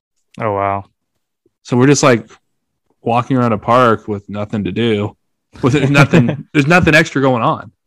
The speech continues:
Speaker 1: Yeah.
Speaker 2: Which is my criticism about their daytime event. Like, you're gonna, it feels like just open on a Sunday, like, either do haunt or don't, but, like, make the family thing, like, figure it out.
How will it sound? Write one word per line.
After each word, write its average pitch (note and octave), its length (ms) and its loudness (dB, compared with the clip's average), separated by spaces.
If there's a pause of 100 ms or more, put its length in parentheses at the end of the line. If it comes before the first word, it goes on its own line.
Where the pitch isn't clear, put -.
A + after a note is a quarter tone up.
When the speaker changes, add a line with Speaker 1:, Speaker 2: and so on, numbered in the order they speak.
(200)
Speaker 1:
Yeah. G#2 340 2 (440)
Speaker 2:
Which C3+ 160 -2
is D3 60 2
my D3 160 4
criticism C#3 520 4
about A2+ 440 2 (360)
their B2+ 180 0
daytime B2+ 500 0
event. A2+ 340 -2
Like, A2+ 140 -10
you're A2+ 140 -12
gonna, A#2+ 200 -6 (640)
it B2+ 60 -10
feels F3 240 2
like F#3+ 320 0 (920)
just D3+ 160 -10
open D#3+ 240 0
on E3+ 100 2
a C3 40 0
Sunday, D3+ 360 0
like, B2 220 -2
either D3 220 -4
do E3+ 240 -4
haunt D#3 280 -2
or A2 200 -14
don't, C3+ 380 -2 (100)
but, B2+ 160 -8
like, A2+ 200 -10
make C#3+ 220 -4
the C3 100 -6
family C3+ 380 -4
thing, G#2 380 -12
like, A#2 220 -8 (420)
figure E3+ 200 4
it B2+ 80 4
out. A#2+ 300 -2